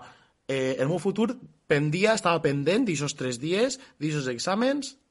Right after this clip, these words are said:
i tota la vaina. Després d'acabar els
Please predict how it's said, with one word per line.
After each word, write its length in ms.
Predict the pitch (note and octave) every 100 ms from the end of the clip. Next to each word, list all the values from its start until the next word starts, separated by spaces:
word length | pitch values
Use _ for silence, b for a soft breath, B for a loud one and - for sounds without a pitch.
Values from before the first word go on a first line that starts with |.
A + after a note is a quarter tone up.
| _ _
i 220 | D3+ C3
tota 240 | B2+ C3
la 100 | C3
vaina. 380 | A#2+ A2+ A2+ A2 A#2 _ _ _ _ _ _ _ _ _ -
Després 320 | E3 D#3+ D3+
d'acabar 460 | D3+ D3+ D3 F#3 D3+ -
els 160 | C3